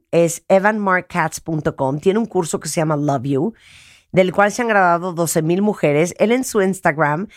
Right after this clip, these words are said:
postea muchas parejas y muchas mujeres de nuestro estilo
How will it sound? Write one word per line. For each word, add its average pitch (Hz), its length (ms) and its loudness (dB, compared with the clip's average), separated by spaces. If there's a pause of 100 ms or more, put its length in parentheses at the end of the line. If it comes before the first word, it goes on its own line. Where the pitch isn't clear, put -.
(280)
postea 190 320 4
muchas 233 320 -4
parejas 156 540 0
y - 20 -2
muchas 180 320 -4
mujeres 165 640 0
de 156 160 0
nuestro 151 320 0
estilo 165 480 0